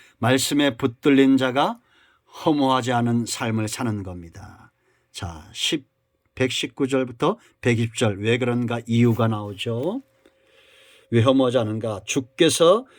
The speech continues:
세상의 모든 악인들을" 뭐라 했습니까? "찌꺼기같이." 이 악인들은 뭐예요? 허무한 인생들이에요. 속임수로 사는 자들이에요. "그러므로 내가 주의 증거들을 사랑한다." 허무하지 않습니다.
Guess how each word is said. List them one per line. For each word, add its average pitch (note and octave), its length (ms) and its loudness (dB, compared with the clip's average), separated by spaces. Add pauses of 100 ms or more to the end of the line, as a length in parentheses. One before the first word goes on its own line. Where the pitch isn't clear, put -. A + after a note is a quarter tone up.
(260)
세상의 E3+ 540 0
모든 F3 640 2
악인들을" E3+ 580 2
뭐라 C#3+ 180 4
했습니까? B2+ 420 -2 (220)
"찌꺼기같이." D#3 760 2
이 C3+ 200 2
악인들은 C#3 380 0
뭐예요? C#3 400 4 (600)
허무한 C#3+ 320 6
인생들이에요. A2 1040 -2 (360)
속임수로 B2+ 520 -2
사는 A2+ 220 -4
자들이에요. G2+ 600 -8 (1500)
"그러므로 C#3 400 4
내가 D3 340 4
주의 D3+ 320 4
증거들을 F3 760 0 (300)
사랑한다." F#3+ 1120 -2 (200)
허무하지 D3+ 360 2
않습니다. C3+ 560 -8